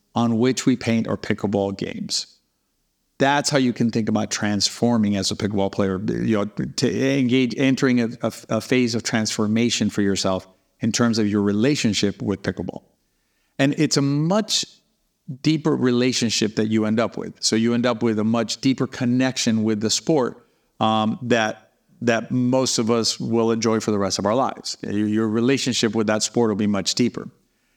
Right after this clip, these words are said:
And again, I wanna be clear here. I, it's no criticism or judgment here. You know, every player is entitled to enjoy the sport however they choose to enjoy it.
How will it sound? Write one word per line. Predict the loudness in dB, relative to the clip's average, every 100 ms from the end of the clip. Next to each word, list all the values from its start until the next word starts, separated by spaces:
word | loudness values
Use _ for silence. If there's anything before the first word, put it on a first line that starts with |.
| _
And | 0
again, | 2 2
I | 2
wanna | 0 0
be | 0
clear | 0 -2
here. | -2 -6
I, | -2 -2
it's | -2 0
no | 0 0
criticism | 2 2 0 0 0
or |
judgment | 2 0 0 -4 -2
here. | -2 -2 -8 -4
You | -4
know, | -2
every | 0 0 0
player | 0 2 2 0
is | -2 -6 -12 _ -6
entitled | -6 0 0 2 -2 0
to | 0 0 -4
enjoy | -4 0 0
the | 0
sport | -2 -2 0 0
however | 0 2
they | 0
choose | 0 0 0
to | -2
enjoy | -2 -4
it. | -6